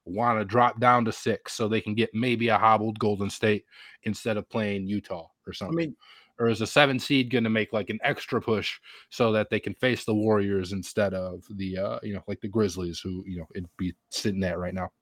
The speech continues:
Speaker 2: I mean, look, and I'm not gonna take anything away from how important Steph Curry is to the Golden State Warriors, but even without Steph Curry, you've got Klay Thompson, you've got Andrew Wiggins,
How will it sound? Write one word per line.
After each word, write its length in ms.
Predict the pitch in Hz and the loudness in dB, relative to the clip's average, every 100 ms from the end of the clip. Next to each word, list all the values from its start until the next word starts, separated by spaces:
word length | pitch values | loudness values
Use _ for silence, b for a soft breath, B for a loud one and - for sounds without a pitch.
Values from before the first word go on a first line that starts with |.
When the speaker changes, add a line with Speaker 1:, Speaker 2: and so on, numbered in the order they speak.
| _ _ _ _ - | _ _ _ _ -10
Speaker 2:
I 100 | 156 | -8
mean, 160 | 165 147 | -4 -4
look, 140 | 117 | 2
and 100 | 131 | 6
I'm 140 | 139 | 6
not 160 | 160 165 | 8 6
gonna 120 | 151 | 6
take 160 | 139 139 | 2 2
anything 280 | 151 160 147 | 0 2 6
away 140 | 143 | 6
from 120 | 131 | 6
how 160 | 135 139 | 4 4
important 680 | 123 - 139 139 131 127 - - | 2 4 4 4 2 0 -4 -16
Steph 360 | - 131 123 | -4 -2 0
Curry 360 | - 131 120 113 | 6 6 6 4
is 380 | 107 104 92 - - | 2 0 -6 -8 -4
to 80 | |
the 80 | 120 | 0
Golden 220 | 117 113 113 | 0 0 0
State 120 | 107 | -2
Warriors, 460 | 98 92 78 73 b b b _ | 0 -6 -8 -14 b b b _
but 240 | 120 113 - _ _ _ _ _ | 4 4 2 _ _ _ _ _
even 260 | 190 254 247 | 2 6 8
without 360 | 180 170 185 | 8 8 8
Steph 260 | - 165 - | 8 4 6
Curry, 340 | 156 147 87 - _ _ _ _ _ | 8 8 6 -2 _ _ _ _ _
you've 260 | 120 135 117 | 0 2 6
got 360 | 139 127 117 - _ _ _ _ _ _ | 8 8 6 -4 _ _ _ _ _ _
Klay 200 | 160 202 | 4 8
Thompson, 500 | 190 156 127 151 175 _ _ _ _ | 10 10 6 -2 -4 _ _ _ _
you've 120 | 120 | 0
got 160 | 123 120 | 2 2
Andrew 320 | 135 160 180 185 | 4 4 6 10
Wiggins, 520 | 156 123 123 135 | 12 12 8 4